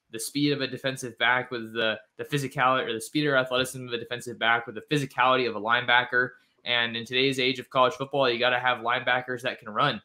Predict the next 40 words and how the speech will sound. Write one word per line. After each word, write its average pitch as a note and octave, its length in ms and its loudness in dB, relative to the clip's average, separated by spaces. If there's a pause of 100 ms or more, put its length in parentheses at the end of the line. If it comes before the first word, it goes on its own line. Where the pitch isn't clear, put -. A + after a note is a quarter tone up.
(240)
That's C3 220 -2
just, C3 300 -6
uh, A#2+ 200 2
you A2+ 180 -2
know, A2+ 220 -4
the, A2+ 220 -4
the A#2+ 80 -16
simple A#2+ 280 -8
fact C3 280 0
of A#2+ 80 -4
the A2+ 80 -4
matter. A#2+ 360 2
So A2 300 0 (420)
I C3+ 80 0
think D#3+ 360 -4
that C#3 380 4 (440)
Bassa D3+ 220 4
is D3+ 120 0
definitely D3 300 0
gonna C#3+ 160 -2
help C#3 320 0
with C3 140 -6
the A#2+ 40 -8
coverage. C3+ 640 -2 (200)
You A2+ 100 -6
know, A#2 60 0
you, B2 180 -2
to B2+ 140 -6
your B2 180 -2
point B2+ 300 -4
about A2+ 280 2
the A2+ 80 -8
middle B2 240 4
of A#2 80 2
the A2+ 60 -2
field C3 320 -2
being B2+ 220 -6
wide B2+ 200 2
open, B2+ 380 0
but A2+ 300 0